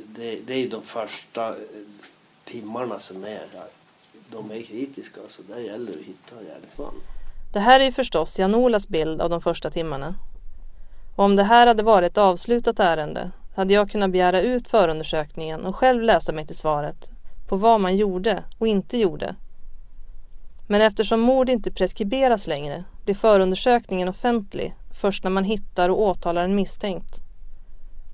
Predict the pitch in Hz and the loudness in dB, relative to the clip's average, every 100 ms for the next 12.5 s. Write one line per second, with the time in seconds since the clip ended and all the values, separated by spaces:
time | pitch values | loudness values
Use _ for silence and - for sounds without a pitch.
0 | - - - 220 220 285 277 254 240 233 | -12 -12 -6 0 2 2 0 -4 4 4
1 | 185 180 165 165 170 190 170 170 175 196 | 4 2 2 2 0 0 0 0 2 2
2 | 208 180 202 240 - 190 165 185 175 175 | 2 2 2 0 2 -2 -2 -4 -4 0
3 | 190 165 160 165 196 196 185 247 220 196 | 0 2 -2 0 0 2 2 2 2 0
4 | - 165 156 165 165 151 151 - - - | -2 -6 -4 -4 -4 -4 -4 -6 -8 -10
5 | - 214 185 208 226 240 254 202 170 170 | 2 4 4 2 -2 0 2 2 0 -2
6 | 170 - 151 - - - - - - 185 | -4 -2 -2 -4 -8 -10 -8 -6 -2 0
7 | - 185 180 220 214 208 208 196 - 156 | 2 2 4 4 4 0 0 -2 -6 -10
8 | 156 160 156 160 165 160 - 202 180 196 | -8 -6 -6 -6 -6 -6 0 2 4 2
9 | 202 180 - - - - - - - - | 2 0 -4 -8 -10 -14 -12 -12 -10 -4
10 | - - - - - - - 214 226 - | 0 0 -2 -4 -4 -2 0 4 4 8
11 | 247 233 233 220 285 262 254 247 240 196 | 8 10 6 6 4 4 2 4 4 4
12 | 165 156 - - | 2 2 0 -4